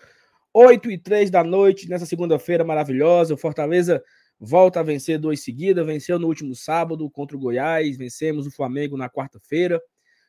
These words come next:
Começando mais uma semana cheia. Tem jogo nessa quarta, ainda fora de casa, contra o Atlético Paranaense. E também tem jogo no próximo domingo contra o Avaí.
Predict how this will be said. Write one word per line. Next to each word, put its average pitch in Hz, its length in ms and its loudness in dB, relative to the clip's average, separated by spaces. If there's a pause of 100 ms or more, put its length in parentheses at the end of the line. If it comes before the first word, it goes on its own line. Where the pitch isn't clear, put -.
Começando 185 400 -4
mais 208 300 0
uma 233 100 -4
semana 208 320 -6
cheia. 190 360 0
Tem 175 200 -4
jogo 196 220 2
nessa 190 220 -6
quarta, 185 520 -2
ainda 180 360 -6
fora 175 240 -4
de 147 100 -14
casa, 165 400 -6 (100)
contra 175 300 -8
o - 20 -2
Atlético 151 300 -8
Paranaense. 165 560 -6
E 180 40 -20
também 175 260 -10
tem 175 160 -14
jogo 165 260 -10
no 165 100 -14
próximo 165 440 -8
domingo 196 580 -10
contra 180 240 -6
o - 20 2
Avaí. 165 400 -4